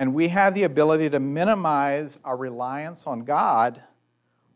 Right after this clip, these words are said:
while we're maximizing our own abilities to our own benefit. And so this temptation is to emphasize what I can do to accomplish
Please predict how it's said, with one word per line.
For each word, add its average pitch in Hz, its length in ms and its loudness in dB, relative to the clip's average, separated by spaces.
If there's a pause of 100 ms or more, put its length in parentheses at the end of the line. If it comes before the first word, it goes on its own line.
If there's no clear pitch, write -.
(140)
while 139 180 0
we're 135 220 -2
maximizing 127 1300 -6 (640)
our 123 160 0
own 151 380 -6 (540)
abilities 127 760 -6 (440)
to 139 140 -8
our 127 180 0
own 127 200 -6
benefit. 117 540 -14 (2750)
And - 100 -8
so 160 120 0
this 165 260 -2
temptation 160 600 -4
is 127 160 -6
to - 160 -10
emphasize 151 680 0
what 151 140 2
I 165 180 4
can 151 220 -10
do 156 500 -2
to 147 160 -10
accomplish 135 640 -14